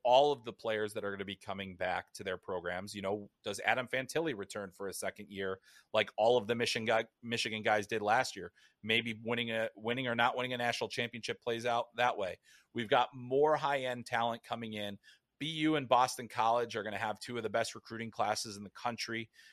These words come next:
um, which is just outstanding to see. Um, you know,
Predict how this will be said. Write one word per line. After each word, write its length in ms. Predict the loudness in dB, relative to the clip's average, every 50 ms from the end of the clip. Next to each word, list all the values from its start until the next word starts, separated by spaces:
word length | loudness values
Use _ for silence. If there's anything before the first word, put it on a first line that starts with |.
| _ _
um, 280 | 0 2 2 2 0 0
which 240 | -2 -2 -2 -2 -4
is 160 | -4 -6 -4
just 280 | -2 -2 -2 -2 -4 -8 _ _ _ _ _ _ 2
outstanding 640 | 4 4 4 2 0 -2 2 2 2 2 0 -4 -6
to 60 | -6
see. 480 | -6 -4 -4 -4 -4 -4 -4 -4 -6 -8 -14 -20 -20 _ _ _
Um, 380 | 2 2 4 4 4 2 2 -2 -6
you 100 | -6 -4
know, 140 | -4 -4